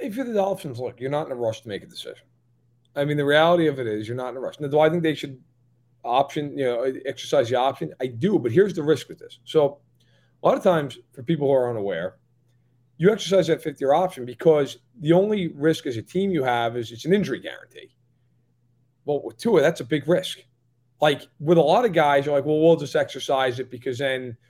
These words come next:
we have control and we can always just cut the guy and we, we don't have to worry about it as long as he's healthy."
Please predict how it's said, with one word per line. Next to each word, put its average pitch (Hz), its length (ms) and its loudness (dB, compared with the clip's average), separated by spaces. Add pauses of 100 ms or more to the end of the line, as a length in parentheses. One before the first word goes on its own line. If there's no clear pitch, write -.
(140)
we 160 100 6
have 151 140 4
control 143 380 2
and 139 60 2
we 143 80 -2
can 151 140 -4
always 139 300 0
just 123 220 -10
cut 143 200 -2
the 135 80 -6
guy 127 300 0
and 123 200 -2
we, 127 140 -4
we 151 140 -4
don't 127 60 0
have 120 100 -6
to 120 60 -8
worry 160 200 4
about 123 320 0
it 123 60 -4
as 117 100 -6
long 120 140 -6
as 104 60 -10
he's 107 120 -12
healthy." 165 400 0